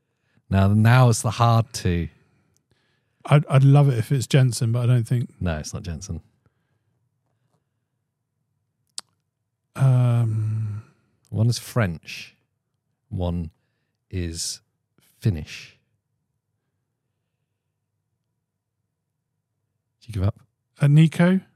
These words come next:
Speaker 1: No. Although, that's
Speaker 2: I'm
Speaker 1: interesting
Speaker 2: trying to think who
Speaker 1: 'cause
Speaker 2: he is.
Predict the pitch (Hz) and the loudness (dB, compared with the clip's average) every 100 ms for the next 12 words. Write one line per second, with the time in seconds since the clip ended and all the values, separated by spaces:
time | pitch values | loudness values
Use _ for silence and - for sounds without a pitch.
0 | _ - 95 80 78 _ _ _ _ _ | _ -2 -2 -2 -6 _ _ _ _ _
1 | _ _ 143 190 226 120 165 165 208 156 | _ _ 0 0 0 0 -2 0 2 2
2 | - 110 135 131 143 131 | 0 -2 0 0 2 0